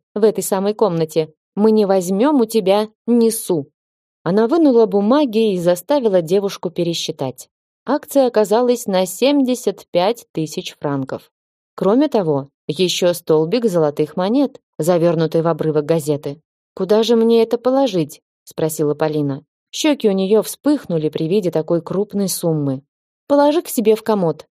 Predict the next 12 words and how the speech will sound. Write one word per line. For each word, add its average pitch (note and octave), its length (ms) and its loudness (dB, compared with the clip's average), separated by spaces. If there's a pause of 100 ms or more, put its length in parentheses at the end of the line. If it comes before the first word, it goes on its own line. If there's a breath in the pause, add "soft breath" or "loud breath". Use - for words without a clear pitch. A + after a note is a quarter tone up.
отвечала F3 500 -2
тетка. E3 460 -8 (340)
«Ты A3+ 80 0
уже A3 280 4
взрослая G#3 520 0
девушка, D#3+ 560 -2 (260)
можешь G#3 380 2
хранить G#3+ 420 0
свои F3 300 0
деньги F3+ 320 -2
у F#3+ 80 0
себя, D3+ 460 -4